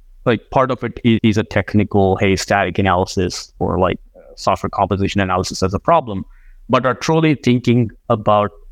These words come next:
that problem in the context of an organization and then pushing the boundaries on how that has solved, right? That, that's being solved. So, for example, I think a lot of the most innovative products in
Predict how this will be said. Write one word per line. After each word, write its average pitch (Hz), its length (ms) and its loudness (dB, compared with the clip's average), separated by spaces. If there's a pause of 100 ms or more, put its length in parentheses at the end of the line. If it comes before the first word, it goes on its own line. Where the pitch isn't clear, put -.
(140)
that 113 300 -2
problem 104 420 0
in 98 100 -4
the 98 80 -2 (100)
context 101 440 -2
of 98 140 2
an 104 80 -4
organization 98 840 0 (480)
and 120 200 2
then 117 100 2
pushing 113 360 2
the 104 60 2
boundaries 95 440 0
on 95 240 0
how 98 140 2
that 90 180 -4 (100)
has 101 160 0
solved, - 560 -4
right? 95 200 -2 (420)
That, 113 280 -2
that's 107 180 -2
being 101 200 2
solved. - 320 -4
So, 107 220 0
for 120 200 -2
example, 110 680 0 (340)
I 127 60 2
think 135 200 -2
a 117 60 -2
lot 123 480 2
of 135 220 -6 (160)
the 117 240 2
most 110 320 2
innovative 101 720 0
products 98 340 -2
in 104 100 0